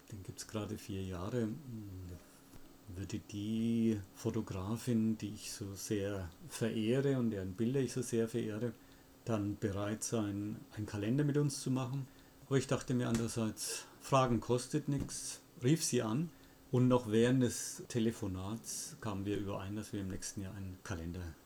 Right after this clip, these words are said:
gemeinsam auf den Markt bringen wollten. Und diese Leidenschaft zur Fotografie hat sich dann auch übertragen auf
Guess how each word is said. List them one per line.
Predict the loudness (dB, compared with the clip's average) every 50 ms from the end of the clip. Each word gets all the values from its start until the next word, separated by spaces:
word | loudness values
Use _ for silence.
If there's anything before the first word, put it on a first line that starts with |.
| -10
gemeinsam | -8 -6 -6 -4 -6 -8 -8 -10 -10 -12 -12 -12 -12 -12
auf | -12 -8
den | -6 -6 -4
Markt | -4 -4 -6 -8 -8 -12
bringen | -12 -10 -8 -8 -8 -8
wollten. | -8 -8 -8 -8 -10 -12 -14 -12 -14 -16 -16 -16 -16 -16 -16 -18 -20 -20 -20 -10 -2 2
Und | 4 4 4 4 2 4
diese | 6 8 8 8 6 6 4 6 6 6 8 6 6 6 6 4 2 0 -4 -8 -6 0
Leidenschaft | 2 4 4 6 4 4 4 4 4 4 4 2 0 0 -2 -4 -8 -8 -6 -2
zur | -2 -2
Fotografie | 0 0 0 0 2 2 2 2 2 2 2 2 2 2
hat | 0 0
sich | -2 -4 -6 -2
dann | -2 -2 -2 -2
auch | -2 -4 -4 -4 -6 -10 -6 2
übertragen | 2 6 6 6 4 4 4 2 4 4 4 4 4 2 2
auf | 0 0 -2